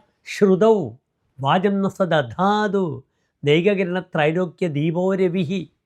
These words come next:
എന്ന അതിശക്തമായ വരാഹമിഹിര ഹോരയിലെ ആദ്യത്തെ ശ്ലോകം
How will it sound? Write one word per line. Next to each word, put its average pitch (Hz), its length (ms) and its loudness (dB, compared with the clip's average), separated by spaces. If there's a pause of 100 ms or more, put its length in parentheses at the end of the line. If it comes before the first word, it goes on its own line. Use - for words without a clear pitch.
(320)
എന്ന 160 240 -4 (760)
അതിശക്തമായ 214 640 0 (120)
വരാഹമിഹിര 185 800 0 (580)
ഹോരയിലെ 220 540 6 (160)
ആദ്യത്തെ 214 500 0 (400)
ശ്ലോകം 226 460 4